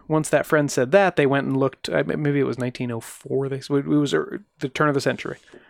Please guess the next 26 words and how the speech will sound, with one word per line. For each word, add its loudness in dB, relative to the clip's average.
And -2
they 6
then 4
went 4
and 0
looked 0
at 4
a 0
price 2
comparison 0
chart -2
and -4
found 2
that 2
the -2
three 2
franc 0
rate 2
for 2
the 4
room 4
and 2
the 0
meals 2
and 0
everything -2